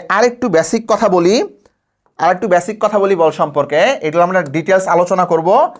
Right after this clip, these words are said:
যখন আমরা সম্পূর্ণ লেকচার নিয়ে কথা বলবো, তখন খুবই ডিটেলস আলোচনা করব। তোমাদেরকে খুব সহজ করে বইলা দেই, যেমন ধরো বাবা, এটা একটা বস্তু, এই বস্তু,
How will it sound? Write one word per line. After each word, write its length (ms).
যখন 220
আমরা 380
সম্পূর্ণ 540
লেকচার 400
নিয়ে 180
কথা 160
বলবো, 220
তখন 260
খুবই 320
ডিটেলস 320
আলোচনা 320
করব। 340
তোমাদেরকে 320
খুব 120
সহজ 340
করে 180
বইলা 240
দেই, 360
যেমন 360
ধরো 260
বাবা, 460
এটা 220
একটা 200
বস্তু, 640
এই 140
বস্তু, 640